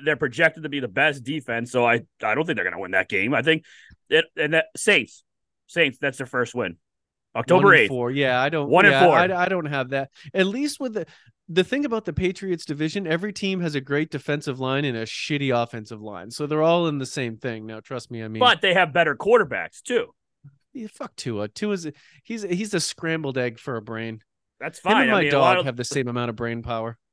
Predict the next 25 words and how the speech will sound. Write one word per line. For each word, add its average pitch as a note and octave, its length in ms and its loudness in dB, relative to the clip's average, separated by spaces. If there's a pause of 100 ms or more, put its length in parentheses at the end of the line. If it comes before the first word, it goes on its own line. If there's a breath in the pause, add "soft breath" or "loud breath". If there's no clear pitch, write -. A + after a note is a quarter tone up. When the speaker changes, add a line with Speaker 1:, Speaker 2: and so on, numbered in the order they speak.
(120)
Speaker 1:
<laughs> E3 340 -8
That's D#3+ 220 -8
fine, F#3 300 2
Speaker 2:
My A3+ 80 2
Speaker 1:
but G#3+ 80 2
if F#3+ 60 8
Speaker 2:
dog's D#3+ 160 4
Speaker 1:
you E3 60 -2
Speaker 2:
smart C#3+ 180 0
as A#2+ 100 -4
fuck. - 380 -4 (180)
Speaker 1:
But D#3+ 80 0
does D3+ 160 -4
your D#3 100 4
dog D3+ 300 6
have C#3+ 200 6
fucking D3 260 2
Tyreek C#3+ 340 4
Hill C#3+ 140 2
to D3+ 100 2
throw D#3+ 220 2
to F3 180 -6
and B2+ 100 -4
Jalen B2+ 300 -2
Waddle? C3 380 0